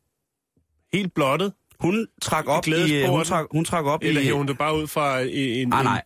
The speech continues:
Speaker 2: nej, nej, det var, det var, øh, det var ved selvsyn. Altså, det,
Speaker 1: Okay.
Speaker 2: fordi det, hvis hun bare havde haft stor, øh, en stor kjole på, og så lige pludselig tryllede en lille kanin frem, så kunne alle folk, ja, okay. Der har jo set, nej, hun, øh,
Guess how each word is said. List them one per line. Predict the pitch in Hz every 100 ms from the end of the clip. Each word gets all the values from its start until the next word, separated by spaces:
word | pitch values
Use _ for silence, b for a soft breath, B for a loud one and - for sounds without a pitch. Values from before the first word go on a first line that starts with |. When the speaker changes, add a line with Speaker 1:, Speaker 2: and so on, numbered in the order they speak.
| -
Speaker 2:
nej, | 113
nej, | 107 95
det | 117
var, | 110 139
det | - 120
var, | 113 127 110
øh, | 117 110 98
det | 110
var | 104
ved | 127
selvsyn. | 135 135 143 131 113 110 -
Altså, | 95 101
det, | 95
Speaker 1:
Okay. | -
Speaker 2:
fordi | 110 104
det, | 104
hvis | 73 90 107
hun | 101
bare | 143
havde | 139
haft | 98
stor, | 123 123 -
øh, | 98 90 95
en | 95
stor | 127 120
kjole | 107 120
på, | 117 85 82
og | 101
så |
lige | 113
pludselig | 107 117 117
tryllede | 117 104
en |
lille | 104 117
kanin | 110 107
frem, | 95 82
så | 110
kunne | 110
alle | 104
folk, | 101 76 -
ja, | 87
okay. | 90 82 87 B B B B B B B -
Der |
har | 101
jo |
set, | 98 90
nej, | 131 - -
hun, | - 143 147 151
øh, | 139 123 107 98